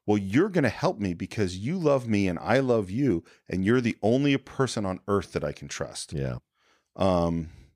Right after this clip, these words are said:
Speaker 1: but that's not, and then they go, "Well, that's not all they're gonna do." Um, and she asks about their filmmaking equipment and their sound equipment. And he says, "Oh, no, it all works great." And why?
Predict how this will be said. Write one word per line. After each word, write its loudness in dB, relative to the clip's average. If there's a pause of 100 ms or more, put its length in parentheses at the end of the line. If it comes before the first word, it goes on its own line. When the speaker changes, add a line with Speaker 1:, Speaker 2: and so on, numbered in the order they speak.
(160)
Speaker 1:
but -2
that's -2
not, 0
and 2
then 4
they 2
go, 0
"Well, -4
that's -6
not -4
all 4
they're 0
gonna -2
do." -6 (460)
Um, 2
and 0
she 0
asks 0
about 2
their 0
filmmaking 0
equipment -4
and -4
their 0
sound 2
equipment. -2 (320)
And 2
he 2
says, 2
"Oh, 2
no, 2
it 0
all 2
works -2
great." 0
And -8
why? -2